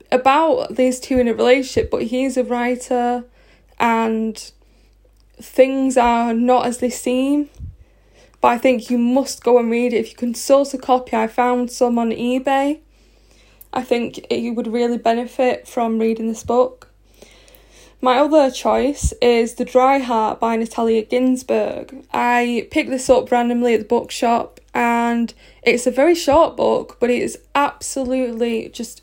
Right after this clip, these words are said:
exquisite. It's vivid. There's a real twist that you don't expect,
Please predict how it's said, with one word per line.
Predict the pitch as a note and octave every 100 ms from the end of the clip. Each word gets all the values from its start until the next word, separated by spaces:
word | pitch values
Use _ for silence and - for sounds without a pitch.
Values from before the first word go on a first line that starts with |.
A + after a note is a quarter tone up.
| -
exquisite. | - - - - - A3 A3+ B3 A3 G#3 -
It's | - -
vivid. | - - B3+ C4+ C#4 C#4 - _ - _ _ _ _ -
There's | B3 A#3+
a | A#3+
real | B3 B3
twist | B3 - C4 D4 - -
that | B3+
you | A#3
don't | B3 A#3 -
expect, | - - A#3+ B3+ - - - -